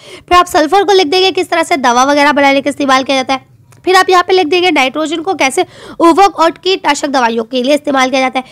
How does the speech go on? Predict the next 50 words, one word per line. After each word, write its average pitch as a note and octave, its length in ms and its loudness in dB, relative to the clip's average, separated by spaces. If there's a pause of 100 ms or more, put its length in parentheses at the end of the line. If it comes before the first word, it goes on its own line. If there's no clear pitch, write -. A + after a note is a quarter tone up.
(160)
ठीक, G#4 200 -2
तो C4+ 60 0
इस D#4 140 0
तरह E4 100 2
से F4+ 140 0
चार F4 320 2
आप B3 160 -2
यहाँ A#3 180 -2
से D#4 140 -4
कोई D#4 180 -2
भी D4 120 -2
लिख D4 160 -2
सकते C#4+ 260 -4
हैं C#4+ 60 2
आसानी C4+ 280 2
से। C#4 100 -2
चलिए, A#3+ 260 -2
अगला A#3 200 -2
क्वेश्चन D#4+ 260 -4
पढ़ते E4 280 0
हैं। A#4+ 100 2 (520)
अब F#4 100 4
आपको G#4 220 2
ये G4+ 160 2
नेक्स्ट F#4 300 0
क्वेश्चन A4 340 0
दिया D#4+ 200 2
गया C4 140 0
है, D4+ 80 2
"खाना G#4+ 420 0
पकाने D4 340 0
के D4 120 0
बर्तन C4+ 400 0
धातुओं D4 400 0
के F#4 140 -2
क्यों A#4+ 240 2
बने C#4 200 2
होते A3 240 -2
हैं?" A3+ 120 0
तो G#3+ 80 -4
चलिए, A#3 240 -2
इसका C4+ 200 0
आंसर C#4 240 0
देखते D4 260 -2
हैं D#4 80 -6
कि F4 60 -2
क्यों D4 260 -4
बने D#4+ 160 4
होते F4 240 2
हैं। G#4+ 120 2